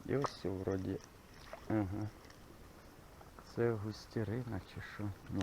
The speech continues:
плотвина. Ні, густірина. Ось така. Густірка.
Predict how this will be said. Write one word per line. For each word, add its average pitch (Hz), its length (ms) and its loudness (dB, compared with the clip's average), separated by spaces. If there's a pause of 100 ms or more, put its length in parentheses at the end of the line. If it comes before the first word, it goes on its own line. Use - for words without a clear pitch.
(140)
плотвина. 92 560 2 (840)
Ні, 107 280 6
густірина. 113 680 4 (840)
Ось 95 220 -2
така. - 460 4 (2000)
Густірка. - 720 0